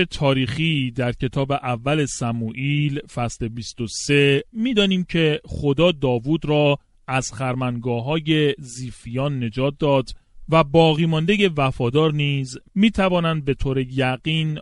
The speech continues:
آرامش و اطمینان داشته باشند که خدا به آنان کمک کرده و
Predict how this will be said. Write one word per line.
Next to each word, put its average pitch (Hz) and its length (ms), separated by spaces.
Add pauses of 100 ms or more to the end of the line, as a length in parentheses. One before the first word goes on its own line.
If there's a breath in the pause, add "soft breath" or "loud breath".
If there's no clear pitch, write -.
آرامش 147 680
و 143 160
اطمینان 139 540
داشته 151 260
باشند 127 580 (180)
که 151 120
خدا 170 760
به 147 240
آنان 143 400
کمک 139 380
کرده 135 680 (300)
و 165 100